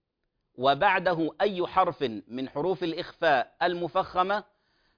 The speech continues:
فإنه تبعًا لذلك، فإن غنة الإخفاء هنا ماذا؟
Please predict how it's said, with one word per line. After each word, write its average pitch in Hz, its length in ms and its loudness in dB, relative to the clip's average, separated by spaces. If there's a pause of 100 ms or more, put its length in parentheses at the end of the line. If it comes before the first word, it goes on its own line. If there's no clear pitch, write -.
(140)
فإنه 180 680 2
تبعًا 202 480 4
لذلك، 147 920 2 (400)
فإن 180 500 0
غنة 156 540 2
الإخفاء 147 800 0
هنا 147 280 2
ماذا؟ 139 500 2